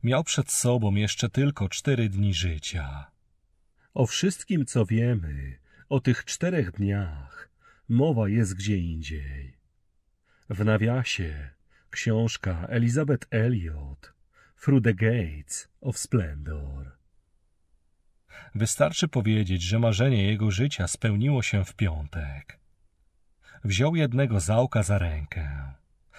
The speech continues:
Wreszcie te dwa światy spotkały się.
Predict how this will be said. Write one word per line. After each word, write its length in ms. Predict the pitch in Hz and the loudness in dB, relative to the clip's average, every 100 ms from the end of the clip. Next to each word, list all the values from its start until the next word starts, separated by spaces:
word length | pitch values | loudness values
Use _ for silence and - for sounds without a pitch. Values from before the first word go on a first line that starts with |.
| - - | -20 -6
Wreszcie 500 | 98 113 120 - 104 | 2 4 4 2 -2
te 140 | 107 113 | -2 0
dwa 180 | 117 | 2
światy 400 | 143 - 139 143 | 0 0 0 0
spotkały 680 | 117 - 110 - 101 85 76 | -2 -2 -4 -2 -2 -2 -4
się. 520 | - 82 76 69 67 | -6 -4 -4 -6 -10